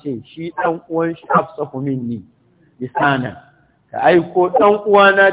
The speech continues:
tare da ni, Haruna, ya taimaka min. Ah, shin da'awa ba ki neman taimako?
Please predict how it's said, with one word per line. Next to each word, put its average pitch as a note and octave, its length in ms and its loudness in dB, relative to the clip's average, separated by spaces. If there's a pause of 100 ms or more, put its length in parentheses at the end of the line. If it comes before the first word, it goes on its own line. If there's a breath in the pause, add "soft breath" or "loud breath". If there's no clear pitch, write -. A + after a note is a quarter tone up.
tare E3 400 8
da F3+ 140 2
ni, D#3 200 -4
Haruna, E3 500 2
ya C#3 120 -4
taimaka C#3+ 580 -6
min. C#3 160 -6 (460)
Ah, - 140 2 (300)
shin F#3 280 -6
da'awa D#3 420 4
ba F3+ 220 2
ki E3+ 60 -10
neman E3+ 340 -4
taimako? D#3 440 -6